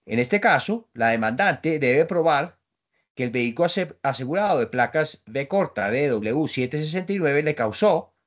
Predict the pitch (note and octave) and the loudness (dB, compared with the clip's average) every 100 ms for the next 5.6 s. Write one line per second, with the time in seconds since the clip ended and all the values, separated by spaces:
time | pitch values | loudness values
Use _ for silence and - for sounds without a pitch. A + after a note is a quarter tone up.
0 | - A2+ D#3 G3 A#2+ B2 - _ _ _ | -4 0 2 2 2 -2 -6 _ _ _
1 | _ D#3 D3+ G3 F#3+ A#3 C4 F#3 E3+ D#3+ | _ 0 2 0 0 -2 -2 0 0 0
2 | D3+ B2 B2 B2+ C3+ E3+ F3+ C#3 C3 D3+ | 0 -2 2 2 2 -2 0 2 2 2
3 | E3 - B2 C3 C#3+ E3+ - C#3+ A#2+ G#2+ | -2 -8 -4 -2 0 -2 -6 -4 -2 -2
4 | G#2+ - D#3 D3+ D#3+ - - D3+ C#3 - | -2 -2 -2 -2 -2 -6 -4 -2 -2 -2
5 | A2 G#2+ - A3+ G#3 - | -4 -6 0 2 2 0